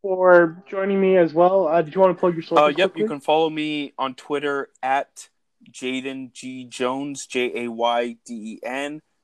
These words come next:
Speaker 2: G Jones, J O N E S, um, and on Instagram at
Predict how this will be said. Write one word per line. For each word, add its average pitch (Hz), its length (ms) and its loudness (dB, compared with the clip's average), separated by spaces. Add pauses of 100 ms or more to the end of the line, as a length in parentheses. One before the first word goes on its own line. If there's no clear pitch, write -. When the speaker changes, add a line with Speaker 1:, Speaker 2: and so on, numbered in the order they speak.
(120)
Speaker 2:
G 127 520 -10
Jones, 135 500 -8
J 117 220 -6
O 113 160 -6
N 113 80 -12
E 117 100 -10
S, 160 400 -6 (420)
um, 120 480 2
and 135 220 -12
on 123 160 -12
Instagram 127 760 -12
at 127 280 -8